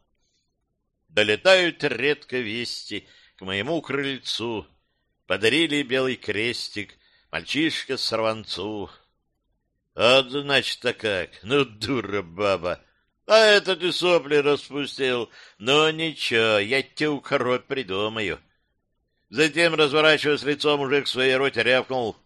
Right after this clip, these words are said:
«Собрать оружие, осмотреть убитых, все патроны с собой, чтобы ни одного подсумка тут не осталось. Кузьма, пулемёт проверить, помощника себе сам выберешь,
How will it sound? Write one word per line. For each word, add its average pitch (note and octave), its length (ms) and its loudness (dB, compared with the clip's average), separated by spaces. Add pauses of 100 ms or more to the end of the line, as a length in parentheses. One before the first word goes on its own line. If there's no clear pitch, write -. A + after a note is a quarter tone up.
(460)
«Собрать C#3+ 640 2
оружие, C#3 920 0
осмотреть A#2+ 600 -4
убитых, B2 600 -6 (340)
все C3+ 300 0
патроны C3+ 720 -2
с - 60 -8
собой, C3 600 0 (460)
чтобы A#2 320 -4
ни B2+ 100 -2
одного B2+ 380 0
подсумка C3+ 580 -2
тут A#2 220 -8
не A#2+ 60 -2
осталось. A2+ 640 -2 (400)
Кузьма, C3 540 0 (220)
пулемёт G#2+ 380 -4
проверить, B2 600 -4 (520)
помощника A#2+ 600 -2
себе G#2+ 260 -6
сам B2+ 280 0
выберешь, A#2 520 -2